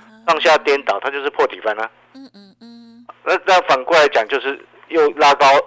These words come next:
Speaker 1: 又多啊，
Speaker 2: 嗯。
Speaker 1: 又多出货，所以直接灌下来啊。
Speaker 2: 是。
Speaker 1: 啊，那这个盘它其实现在有这样子的状况，
Speaker 2: 嗯，嗯。
Speaker 1: 所以我们有这个责任就要提醒我们的听众朋友，对不对？不然很多投资朋友这样听节目啊，也没，你从早上听到晚上，
Speaker 2: 嗯。
Speaker 1: 你有没有发现一件事情？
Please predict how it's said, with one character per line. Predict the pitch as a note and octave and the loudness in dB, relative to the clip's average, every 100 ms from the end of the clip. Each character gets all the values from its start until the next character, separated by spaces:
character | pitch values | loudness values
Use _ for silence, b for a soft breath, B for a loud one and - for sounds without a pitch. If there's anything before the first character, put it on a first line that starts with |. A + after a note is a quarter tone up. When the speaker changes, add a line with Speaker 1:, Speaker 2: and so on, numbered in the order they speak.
| - - - | -6 -20 -4
Speaker 1:
又 | - - | -2 0
多 | - C3 | 0 2
啊， | B2 A#2+ | 2 0
Speaker 2:
嗯。 | A#2 A#2+ | -10 -14
Speaker 1:
又 | C#3 D3 | -10 -4
多 | C#3 | -4
出 | B2+ - C3 | -4 -6 -4
货， | C3 A2+ | -2 0
所 | A#2+ | -2
以 | |
直 | A2 A#2 | -4 -6
接 | A#2+ | -4
灌 | B2 G#2+ | -4 -4
下 | A2+ | -8
来 | - | -10
啊。 | - - | -12 -14
Speaker 2:
是。 | - - - - - A3+ G#3 G3 F#3+ | -16 -16 -18 -18 -18 -20 -20 -20 -10
Speaker 1:
啊， | - | -6
那 | F4 | -4
这 | G4+ | -2
个 | C5 | -2
盘 | - B2+ C#3 | -2 -4 -6
它 | - | -6
其 | F#3 A#2+ | -6 -8
实 | A2+ A2 G#2 | -12 -14 -8
现 | F#3 D#3 | -6 0
在 | D3 | 0
有 | G#2+ | 0
这 | - C3+ | -2 -6
样 | B2 | -6
子 | |
的 | G2+ G2 | -10 -12
状 | F#2+ B2+ G2+ | -6 -4 -4
况， | - - B2+ | -8 -10 -10
Speaker 2:
嗯， | |
嗯。 | F#3+ D#3+ - - | -16 -20 -12 -2
Speaker 1:
所 | |
以 | G3 | 0
我 | D3+ | 0
们 | B2+ | -2
有 | B2 A2 | -4 -4
这 | E3 | -2
个 | E3+ - | -4 -4
责 | A2 | -4
任 | C3 | -4
就 | C3 | -2
要 | C3+ | -2
提 | B2+ A2+ | -2 -6
醒 | A2 G2 | -10 -10
我 | G2 | -14
们 | F2+ F#2 | -16 -14
的 | G2 F#2+ F2+ | -10 -8 -10
听 | C3 B2 | -14 -8
众 | B2 - | -8 -8
朋 | - F2 | -14 -14
友， | - - b b b b b b | -16 -18 b b b b b b
对 | C#3 | -2
不 | C#3+ | 0
对？ | C#3+ | 0
不 | C3+ E3 | 0 -2
然 | D#3 | -2
很 | C#3 | -4
多 | D3+ D#3+ | -2 -2
投 | D#3 C#3+ | -2 -6
资 | D3 | -6
朋 | D3 | -6
友 | C#3 | -6
这 | C3 | -4
样 | D#3+ | -6
听 | D3+ D#3+ | -8 -14
节 | D3+ C3 | -10 -10
目 | D#3 | -6
啊， | D#3 D3+ | -4 -4
也 | D3 | -4
没， | C3 C3 F3 | -10 -10 -10
你 | D3+ A#2+ | -12 -12
从 | - C3+ | -8 -6
早 | D#3 - | -2 -2
上 | G#2+ D#3 | -2 -4
听 | - D#3+ | -4 -2
到 | D#3+ | -2
晚 | A#2 A#2 | -2 -6
上， | A2+ C3+ | -4 -4
Speaker 2:
嗯。 | G2+ - - | -6 -20 -14
Speaker 1:
你 | F3+ | -4
有 | |
没 | F#3+ | -2
有 | |
发 | F3 F3 | 0 -2
现 | F3 | -2
一 | D#3+ | -4
件 | E3+ D#3 | -2 -2
事 | E3 B2 | -4 -6
情？ | F#2+ | -10